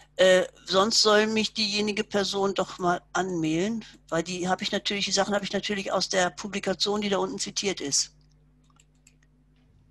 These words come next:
Bin ja kein Mikrobiomforscher. Da.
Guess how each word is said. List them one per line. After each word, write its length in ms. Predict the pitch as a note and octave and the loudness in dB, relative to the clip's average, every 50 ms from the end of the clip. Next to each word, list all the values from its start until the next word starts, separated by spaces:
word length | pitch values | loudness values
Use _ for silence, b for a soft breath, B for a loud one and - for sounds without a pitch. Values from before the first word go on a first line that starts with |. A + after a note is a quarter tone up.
| _ _ _ _ | _ _ _ _
Bin 160 | - E3+ F3+ F3+ | -10 -6 -2 -2
ja 100 | F3 E3+ | -2 -2
kein 220 | - - E3 E3 | -2 -2 -2 0
Mikrobiomforscher. 1120 | F3 E3+ - - - E3+ D#3+ F3 F3+ F3 E3+ E3+ - - D#3+ D3+ D3+ - D#3+ C3+ D3+ - _ _ _ _ _ _ _ _ _ _ _ _ _ - _ _ _ _ _ _ _ _ _ _ _ _ _ _ _ _ _ _ _ _ _ _ _ _ _ - - - _ _ _ _ _ _ _ _ _ _ _ _ _ _ _ _ _ _ _ _ _ _ _ _ _ _ _ _ - | 0 -2 -2 -4 -10 -6 -2 0 2 2 2 0 -2 -2 -2 -2 -2 -2 -4 -6 -8 -12 _ _ _ _ _ _ _ _ _ _ _ _ _ -20 _ _ _ _ _ _ _ _ _ _ _ _ _ _ _ _ _ _ _ _ _ _ _ _ _ -20 -20 -20 _ _ _ _ _ _ _ _ _ _ _ _ _ _ _ _ _ _ _ _ _ _ _ _ _ _ _ _ -8
Da. 400 | - D3 C#3 C#3+ - D3 - | -4 -4 -2 -2 -4 -6 -10